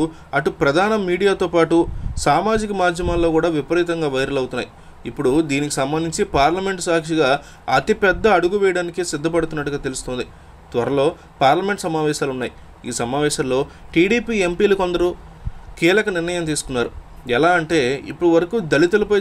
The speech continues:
జరిగినటువంటి దాడులన్నీ కూడా ఒక వీడియో రూపంలో రెడీ చేస్తున్నారు. దీనిని పార్లమెంట్లో ప్రదర్శించేటువంటి ఆలోచనతో ఉన్నారు. అంతేకాదు, దీనికి సంబంధించి టీడీపీ ఎంపీలు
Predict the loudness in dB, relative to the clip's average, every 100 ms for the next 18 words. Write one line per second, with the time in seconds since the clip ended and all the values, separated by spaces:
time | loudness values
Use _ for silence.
0 | 0 -2 0 0 0 2 2 2 -2 -2
1 | 0 0 0 -2 -4 -4 -2 0 4 4
2 | 2 -2 -2 -2 -2 -2 -4 -4 -4 -4
3 | -6 -16 -18 -12 -6 -4 -2 -4 -6 -10
4 | -2 2 4 2 -2 -2 -4 0 0 0
5 | -4 -4 -2 -2 -2 -2 -2 -4 -6 -4
6 | -4 -4 -8 -20 -18 -14 -4 -2 0 -2
7 | -4 -12 -8 -6 -4 -4 -4 -4 -4 -4
8 | 0 2 2 2 0 -2 0